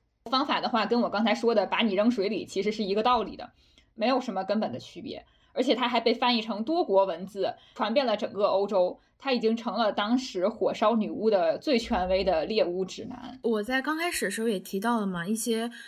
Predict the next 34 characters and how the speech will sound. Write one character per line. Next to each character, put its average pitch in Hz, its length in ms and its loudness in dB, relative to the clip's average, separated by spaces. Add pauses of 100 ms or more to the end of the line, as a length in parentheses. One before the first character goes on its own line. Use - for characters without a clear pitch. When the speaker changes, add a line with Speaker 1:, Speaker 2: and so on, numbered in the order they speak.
(140)
Speaker 2:
世 - 280 2
俗 208 260 -2
的 220 200 -2
司 240 180 -6
法 233 160 -6
机 214 180 -6
关 226 320 -4
也 208 200 -2
在 233 320 -2
大 202 260 0
力 202 220 -2
的 185 160 -4
去 196 200 -8
追 226 240 0
捕 196 220 -10
这 190 140 -8
些 190 120 -6
所 190 160 -4
谓 175 120 -2
的 175 120 -4
巫 220 160 -4
师 240 220 -4
们， 240 180 0 (380)
因 415 160 0
为， 392 220 0
嗯， 208 280 -2
在 359 220 0
那 427 240 -2
样 247 100 2
一 208 140 -2
个 226 140 -2
宗 349 160 -6 (280)
教 311 60 0
的 196 340 -4